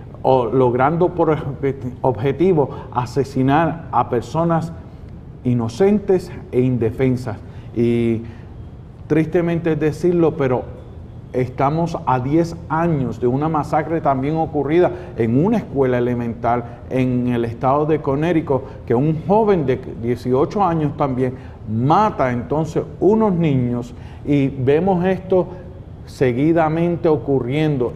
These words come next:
y qué estamos haciendo al respecto. Así que le hacemos un llamado a todos los pastores, las pastoras, los líderes, los hermanos, las hermanas, las ancianas de la iglesia, los ancianos, sean ejemplos, sean,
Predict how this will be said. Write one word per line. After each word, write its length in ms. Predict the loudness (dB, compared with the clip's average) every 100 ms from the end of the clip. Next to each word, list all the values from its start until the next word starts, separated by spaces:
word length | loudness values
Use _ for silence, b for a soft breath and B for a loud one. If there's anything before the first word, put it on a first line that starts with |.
| -6
y 120 | -6
qué 160 | 0 0
estamos 400 | 0 0 0 -2
haciendo 400 | -2 -2 -2 -2
al 60 |
respecto. 500 | -2 -4 -4 -6 -4
Así 180 | -6 -6
que 220 | -2 -2 B B B
le 80 | -4
hacemos 320 | -2 0 0
un 40 | 2
llamado 380 | 2 2 2 0
a 80 |
todos 160 | 0 0
los 120 | 0
pastores, 460 | 0 -2 0 2 2
las 140 | 0
pastoras, 560 | -2 -6 0 2 2 0 B B -2
los 180 | 2
líderes, 480 | 4 4 4 4 4
los 160 | 2 2
hermanos, 520 | 0 0 2 2 2
las 160 | 2 0
hermanas, 460 | 0 2 2 0 B B -4
las 180 | -2 0
ancianas 680 | 0 0 -2 -2 0 0
de 100 | 0
la 120 | 0 0
iglesia, 340 | -2 -2 -2
los 200 | 0 0
ancianos, 500 | -2 0 0 0 0 B B -12
sean 360 | -4 0 2
ejemplos, 720 | 2 2 2 2 0 -2 -2
sean, 340 | 0 0 0